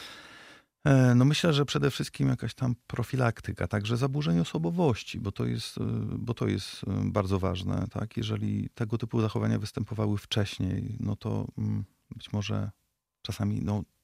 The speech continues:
terapia pomaga jednak, tak? Być może, e, tego typu zachowania muszą być jakoś tam korygowane, tak?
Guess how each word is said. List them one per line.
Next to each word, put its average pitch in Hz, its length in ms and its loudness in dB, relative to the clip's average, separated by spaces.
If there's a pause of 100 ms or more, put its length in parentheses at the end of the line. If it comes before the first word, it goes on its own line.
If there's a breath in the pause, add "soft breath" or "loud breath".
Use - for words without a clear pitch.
terapia 110 380 -2
pomaga 117 460 0
jednak, - 300 -10
tak? 95 180 -6
Być 104 200 -6
może, 101 320 0 (460 loud breath)
e, - 140 0
tego 104 280 0
typu 110 520 -2
zachowania 104 480 2
muszą 101 480 4
być 117 160 -6
jakoś 113 220 -6
tam 110 200 -2
korygowane, 120 680 0
tak? - 200 -8